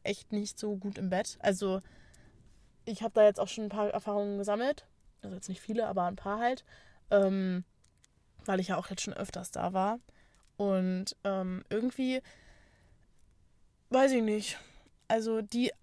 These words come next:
sind immer so, die denken, glaub ich, so richtig so, die sind so richtig krass. <laughs> So richtig. Und natürlich, jeder mag was anderes, aber so meinen Interessen nach bin ich eher so, yo, es ist eher so Blümchen-Scheiße. Also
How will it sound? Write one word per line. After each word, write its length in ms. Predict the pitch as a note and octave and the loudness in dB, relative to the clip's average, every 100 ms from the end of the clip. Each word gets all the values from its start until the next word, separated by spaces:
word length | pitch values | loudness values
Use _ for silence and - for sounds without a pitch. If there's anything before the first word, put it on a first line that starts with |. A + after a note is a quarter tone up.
| - | -6
sind 220 | G#3+ C#4 | 0 2
immer 220 | C#4+ C#4+ | 4 4
so, 140 | B3+ C4 | 4 0
die 140 | A3+ | 2
denken, 360 | A3+ C4 D4 D#4 | 4 4 4 -2
glaub 220 | B3+ B3 | 0 0
ich, 100 | B3 | 0
so 140 | - | -6
richtig 340 | - C4+ - A#3 | -6 -6 -6 -6
so, 360 | - A#3 A3+ A3+ - - - _ _ - | 0 2 2 0 -10 -20 -20 _ _ -14
die 120 | - | -10
sind 200 | - A#3 | -2 2
so 80 | A#3 | 4
richtig 380 | A#3+ C4+ - - | 6 4 2 0
krass. 520 | G#3 G3+ G3+ C4 B3+ D4+ | 10 12 12 12 10 8
<laughs> 40 | C#4 A#3 B3 B3 _ - | 6 4 0 -2 _ -4
So 100 | G3 | 0
richtig. 380 | A3+ A3 F#3+ - - - - - | 0 0 0 -2 -10 -14 -16 4
Und 200 | A#3+ A#3+ | 8 10
natürlich, 360 | A3+ G#3+ A#3+ G#3+ | 10 6 6 4
jeder 200 | G#3+ A3 | 6 8
mag 140 | G3+ G3+ | 6 4
was 80 | |
anderes, 320 | F#3+ F#3 F3 F3+ | 2 2 0 2
aber 240 | F#3 F3+ | 6 6
so 180 | F#3+ F#3 - - - | 4 -6 -6 -12 -2
meinen 340 | G3 F#3+ A3+ | 6 8 8
Interessen 540 | G3+ G3+ G3+ G3+ - F#3+ | 4 0 2 2 2 4
nach 440 | F#3+ G3 G3 - - - - - | 6 6 4 -4 -20 -20 -14 -4
bin 120 | G3 | -4
ich 120 | G3 | 0
eher 180 | F#3 F#3+ | 4 4
so, 80 | F3+ | 2
yo, 640 | E3+ E3+ - - G1+ - - | -4 -4 -6 -12 -14 -16 -10
es 120 | G3+ | -8
ist 140 | F#3+ - | -6 2
eher 160 | A#3 | 4
so 100 | G#3+ | 4
Blümchen-Scheiße. 1400 | F#3 F#3 F#3 G#3 G#3+ - - - - - - C2 - C#2+ G3 - - - - | -2 -6 -4 -2 -2 -4 -8 -8 -10 -8 -2 -2 -2 -6 -6 -12 -20 -10 6
Also 400 | G#3+ G#3+ G#3 | 6 8 4